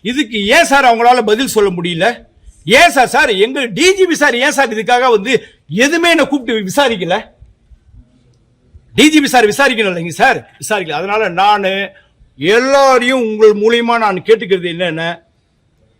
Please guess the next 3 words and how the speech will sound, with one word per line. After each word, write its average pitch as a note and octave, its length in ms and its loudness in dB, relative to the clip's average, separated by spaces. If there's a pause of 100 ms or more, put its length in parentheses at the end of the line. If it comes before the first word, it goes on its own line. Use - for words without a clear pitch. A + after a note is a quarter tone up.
(440)
நீதி C4 360 0
அரசர்கள், E3+ 500 -4 (1600)
ஸ்டேட் C#4 360 0